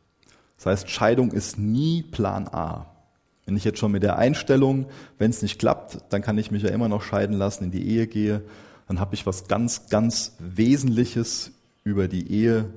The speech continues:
nicht verstanden. Fakt ist, dass Scheidung meist traumatisch ist,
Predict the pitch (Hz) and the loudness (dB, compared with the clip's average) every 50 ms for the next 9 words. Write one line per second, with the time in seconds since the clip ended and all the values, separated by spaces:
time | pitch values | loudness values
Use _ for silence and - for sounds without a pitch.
0 | - - 90 101 92 - - - 92 - - - - 87 85 87 87 - - - | -8 -6 -6 -6 -6 -8 -8 -8 -8 -8 -8 -8 -8 -6 -6 -6 -8 -12 -14 -18
1 | - - - _ _ _ _ _ _ _ _ _ _ _ _ _ _ _ _ _ | -18 -18 -20 _ _ _ _ _ _ _ _ _ _ _ _ _ _ _ _ _
2 | _ - _ _ _ _ _ _ - - - 117 120 - - 78 113 123 - - | _ -20 _ _ _ _ _ _ -10 -2 0 0 0 0 -2 -2 -2 -2 -2 -2
3 | - - 98 95 - - - - - - - - - - 104 101 107 107 110 110 | -4 -2 -2 -2 -2 -4 -6 -6 -8 -12 -14 -14 -8 -2 0 0 0 2 0 0
4 | 110 110 107 104 - - - - - - - _ _ - 85 90 98 107 117 113 | 0 -2 -4 -6 -10 -16 -20 -20 -20 -20 -20 _ _ -6 -2 2 2 2 2 2
5 | - - - - - - - - 101 95 90 92 90 92 104 98 - 92 - - | 0 -6 -10 -14 -20 -16 -6 0 2 2 4 4 4 4 2 2 0 -2 -4 -4
6 | - - - - - - - | -10 -10 -10 -10 -12 -12 -16